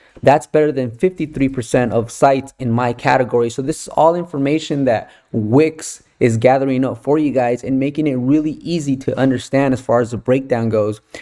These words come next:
Now, this is one of my favorite ones right here. It says the three sixty booth four-hour service generates most of the revenue. That's what Wix is telling me. So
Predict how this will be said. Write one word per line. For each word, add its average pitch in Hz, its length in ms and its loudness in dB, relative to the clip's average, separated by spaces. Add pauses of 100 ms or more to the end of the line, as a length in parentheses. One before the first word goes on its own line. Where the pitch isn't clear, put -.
(100)
Now, 123 80 2
this 143 180 2
is 165 60 -4
one 160 160 2
of 160 60 -2
my 139 120 -2
favorite 143 280 -2
ones 143 180 0
right 127 160 2
here. 127 380 -2
It 120 60 -6
says 117 420 0 (120)
the - 100 -8
three 160 280 0
sixty 165 400 -4
booth 156 320 2 (400)
four-hour 147 720 2
service 123 640 -4 (200)
generates 131 680 0 (140)
most 123 360 2
of 123 80 -6
the 117 100 0
revenue. 117 500 0 (460)
That's 127 200 4
what 147 60 2
Wix 135 300 0
is 113 100 -8
telling 131 340 0
me. - 160 -6
So 110 300 -2